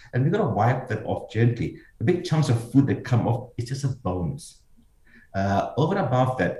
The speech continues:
if you are flossing every second or third day, you're not giving the body a chance to build up plaque on the tooth surface. Now, plaque in its pure form is not actually food or anything you've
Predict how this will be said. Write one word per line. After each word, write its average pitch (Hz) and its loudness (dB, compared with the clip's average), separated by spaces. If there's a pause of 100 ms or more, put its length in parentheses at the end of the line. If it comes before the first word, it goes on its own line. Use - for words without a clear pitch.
if - -4
you 180 -2
are 151 0
flossing 107 0
every 98 -2
second 95 -6
or - -8 (120)
third 78 -6
day, 107 0 (180)
you're 120 4
not 185 2
giving 135 4
the 113 2
body 98 -2
a - -4 (160)
chance 110 0 (120)
to 117 0
build 120 4
up - -2
plaque - 2
on 95 0
the 92 -2
tooth - -8
surface. - 0 (280)
Now, 101 -4
plaque - 0
in 110 0
its 113 -2
pure 104 -2
form 123 2 (460)
is - -4
not 151 2
actually 110 -2
food 135 4
or 98 -2
anything 110 2
you've 82 -6